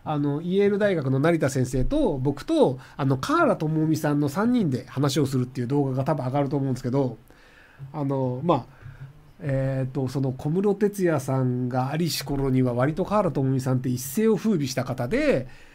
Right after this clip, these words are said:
その、まあ、日本中でこの人知らない人いないよね、みたいなすごい有名な人が、あの、気がついたら、あの、なんかちょっと大型動物に<laughs>なられてしまって、で、なんかあの、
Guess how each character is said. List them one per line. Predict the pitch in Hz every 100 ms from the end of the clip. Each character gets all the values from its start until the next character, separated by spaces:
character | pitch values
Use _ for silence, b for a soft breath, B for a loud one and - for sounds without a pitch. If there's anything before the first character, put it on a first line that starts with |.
| b b
そ | 170
の、 | 156 139 160
ま | 175 156
あ、 |
日 | 160 156
本 | 190 208
中 | 190 208 196
で | 185 175
こ | -
の | 185
人 | 202 170
知 | -
ら | 147
な | 170
い | 175
人 | 185
い | 165
な | 190
い | 196
よ | 190
ね、 | 233
み | 208
た | 175
い | 156
な | 139
す | - 160
ご | 302
い | 277
有 | 180
名 | 165 156
な | 147
人 | 127
が、 | 151 220 175 131 B B B B -
あ | 165
の、 | 160 147 143
気 | - 214
が | 277
つ | 285 302
い |
た | 285
ら、 | 151 131 135
あ | 143
の、 | 143
な | 160
ん | 170
か | 139 120
ち | 135
ょ |
っ | 202
と | 143
大 | 156 190 190
型 | 180
動 | 180 185
物 | 151 135 131 117
に | 120 131 131 151 - - - -
<laughs> | 214 190 -
な | 180
ら | 240 196
れ |
て | 170
し | 139 139
ま |
っ | 135
て、 | 135 254 208 - B B B
で、 | 196 196
な | 190 208
ん |
か | 196 151
あ | 151
の、 | 151 143 135